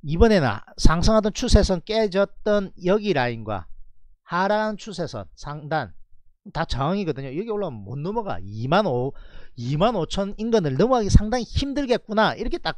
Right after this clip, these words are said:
판단하는 겁니다. 그렇게 판단하면서 가는 거예요. 그러면서 여기서 어떻게 한다? 그 다음에는 강하게 반등하고, 좋게 가려면요. 강하게 반등하고, 이렇게 강하게 반등하고, 눌릴 때 이렇게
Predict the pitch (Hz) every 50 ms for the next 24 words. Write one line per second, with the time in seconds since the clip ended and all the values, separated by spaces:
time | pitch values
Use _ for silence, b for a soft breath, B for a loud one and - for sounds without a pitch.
0 | - - - 196 196 196 185 151 151 170 175 165 127 113 117 135 143 196 208 -
1 | - _ - - b b b b b b b b _ _ _ _ - - - -
2 | - - - - - - - _ _ _ _ _ _ _ - - - - - 233
3 | - 269 - - - 175 165 170 170 160 143 - - - - 123 139 160 165 143
4 | 107 95 90 95 101 104 104 101 104 - _ - - 220 226 247 208 190 202 -
5 | - 135 160 208 208 175 160 185 190 180 - - 120 156 - 208 220 202 175 160
6 | 156 131 135 147 147 151 160 175 196 214 b b b b b b b b b b
7 | b _ - - - - - - 160 165 180 196 208 196 175 151 151 160 160 156
8 | 156 135 127 110 - - - - - - - - - 202 202 - - 120 127 143
9 | 170 185 190 165 127 - - - - - - - - - 185 214 220 214 180 156
10 | 151 170 165 160 151 135 139 139 143 - 135 123 135 160 165 - - - _ -
11 | - - - 175 196 208 180 160 151 170 165 160 147 170 151 110 104 117 143 165
12 | 185 233 254 208 - - 151 139 131 - - 202 240 233 - - 147 135 143 151
13 | 127